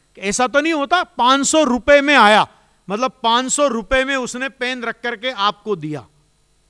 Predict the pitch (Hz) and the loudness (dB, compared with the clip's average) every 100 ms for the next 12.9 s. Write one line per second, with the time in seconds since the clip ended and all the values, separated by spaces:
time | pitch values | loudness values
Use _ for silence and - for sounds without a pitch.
0 | _ _ 175 190 220 180 143 127 - - | _ _ -16 -10 -8 -8 -8 -12 -18 -20
1 | _ _ _ _ _ _ _ _ _ - | _ _ _ _ _ _ _ _ _ -10
2 | 190 269 254 320 - _ _ _ _ _ | -6 -4 -4 -8 -16 _ _ _ _ _
3 | _ _ _ _ _ _ - 202 302 285 | _ _ _ _ _ _ -10 -2 2 4
4 | 320 330 _ _ _ _ _ _ - - | 2 -2 _ _ _ _ _ _ -14 -14
5 | _ 233 254 294 254 285 302 277 247 247 | _ -2 -2 -2 -6 -4 -4 0 0 0
6 | 254 294 - 240 254 247 285 247 185 262 | -2 -4 -2 0 0 0 -2 -2 0 0
7 | 277 254 220 247 294 294 269 214 185 139 | 0 0 -2 2 0 2 0 0 -2 -4
8 | - 190 269 254 262 240 302 - _ _ | -6 -4 -2 0 0 -2 -8 -12 _ _
9 | _ _ _ _ _ _ _ - - 262 | _ _ _ _ _ _ _ -12 -2 0
10 | 240 202 240 254 226 - 254 302 _ _ | 0 -4 -6 -6 -8 -6 -8 -10 _ _
11 | - 190 - 226 262 285 - 302 302 254 | -14 -14 -2 4 4 2 2 4 4 2
12 | - 285 269 233 285 262 226 240 | 4 4 4 2 4 6 6 4